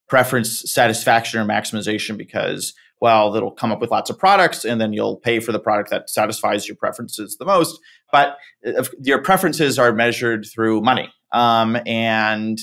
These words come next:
it's not necessarily the case that every individual, um, has, uh, an equal amount of money. So the, Jeff Bezos has, you know, orders of magnitude more money than I do.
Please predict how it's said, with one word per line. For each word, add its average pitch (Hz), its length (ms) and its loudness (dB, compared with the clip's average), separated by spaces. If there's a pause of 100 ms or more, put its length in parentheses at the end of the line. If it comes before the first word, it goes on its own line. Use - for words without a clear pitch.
it's 127 180 -4
not 170 320 2
necessarily 139 600 0
the 113 120 -4
case 113 340 -4
that 107 200 0
every 113 380 0
individual, 117 920 -2 (300)
um, 113 720 2
has, 113 920 2
uh, 104 440 2 (220)
an 127 200 -6
equal 139 260 2
amount 120 280 4
of 123 80 0
money. 107 320 0
So 110 420 0 (420)
the, 123 220 -2 (280)
Jeff 147 240 4
Bezos 131 500 2
has, 104 460 2
you - 80 -16
know, 95 100 -4
orders 156 240 6
of 131 60 0
magnitude 120 360 2
more 113 100 0
money 104 200 -2
than 131 120 -8
I 214 140 2
do. 139 280 2